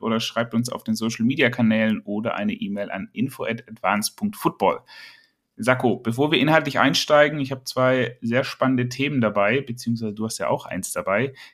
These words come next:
Gibt's einen kleinen Hinweis in eigener Sache? Und zwar haben wir etwas ganz Besonderes für euch, und zwar Marcel Lukassen für ein dreiteiliges Webinar.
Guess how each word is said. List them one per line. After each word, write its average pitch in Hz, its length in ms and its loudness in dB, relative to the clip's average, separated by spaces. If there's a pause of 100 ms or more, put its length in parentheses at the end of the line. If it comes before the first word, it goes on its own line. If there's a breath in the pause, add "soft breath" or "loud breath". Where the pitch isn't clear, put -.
Gibt's - 280 -4
einen 123 260 4
kleinen 131 340 2
Hinweis 131 800 2
in 117 160 -6
eigener 110 380 0
Sache? 185 560 -2
Und 123 180 -2
zwar - 580 0 (440)
haben 123 480 0
wir 120 200 2
etwas 113 300 -4
ganz 131 260 2
Besonderes 123 500 2
für 92 180 -4
euch, 117 360 -2
und 117 120 -4
zwar 123 580 -2
Marcel 139 460 2
Lukassen 143 880 0 (180)
für - 300 -4
ein 117 260 4
dreiteiliges 123 1160 0
Webinar. 117 680 4